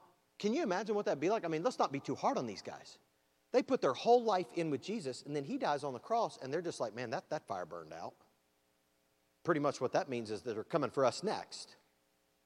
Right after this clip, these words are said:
So they're rightfully discouraged, but what they tell us is that if your heart is a pile of ashes, one conversation with Jesus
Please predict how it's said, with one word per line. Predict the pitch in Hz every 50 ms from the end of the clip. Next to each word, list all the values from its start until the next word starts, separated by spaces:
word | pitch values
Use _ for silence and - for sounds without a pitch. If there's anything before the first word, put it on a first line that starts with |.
| _ _ _ _ _ _ _ _ _ _ _ _ _ _
So | - - 214 208
they're | 240 254 226 180 - - -
rightfully | 139 131 170 247 254 277 254 - - 208 190 165 147 135 127 117 - 120 113
discouraged, | 139 131 - - - - 254 269 175 110 92 90 104 113 - - - - - _ _ _ _ _ _ _ _
but | - 180 180
what | 170 208 - -
they | 185 165
tell | 147 - - - - 254 277 220
us | 151 127 131 139 - - - - - - _ _ _ _ _ _ _ _ _ _ _ _ -
is | 175 175 147 131
that | 180 165 - -
if | 185 170 - - 170
your | 160 151 135
heart | - - - - 247 240 175 139 147 - - - - - - - _ _ _ _ _ _ _ _ -
is | 175 165 139 156
a | 135
pile | - - - - 196 190 185 180 175 165 156 - -
of | 143 120 113 - - -
ashes, | 165 180 180 170 - - - 101 87 90 98 - - - - - - - _ _ _ _ _ _ _ _ _ _ _ _ _ -
one | 104 110 151 190 208 202 196
conversation | - - 185 175 160 143 139 135 - - 190 196 190 - - - 131 117 113
with | 110 -
Jesus | - - 143 202 226 190 - - 87 90 - - - - -